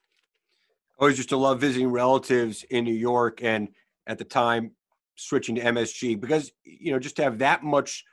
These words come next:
sports on television in those days was, was a rarity. That kind of options of how many games you could watch, it was, for a young kid, always, you know, kinda hit you in the face. But,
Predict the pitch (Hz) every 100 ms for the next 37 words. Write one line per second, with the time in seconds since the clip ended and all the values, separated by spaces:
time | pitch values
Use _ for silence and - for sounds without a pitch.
0 | _ - - 165 135 117 147 156 151 131
1 | 117 120 139 147 120 110 107 113 104 _
2 | _ _ - 127 120 117 131 147 139 113
3 | 131 123 131 120 104 143 139 - - 117
4 | 110 104 135 131 117 123 143 151 123 120
5 | 110 110 110 110 117 110 113 - - 123
6 | 131 131 107 156 160 131 123 117 - _
7 | _ 120 127 127 117 131 123 113 - 151
8 | 139 - - 127 117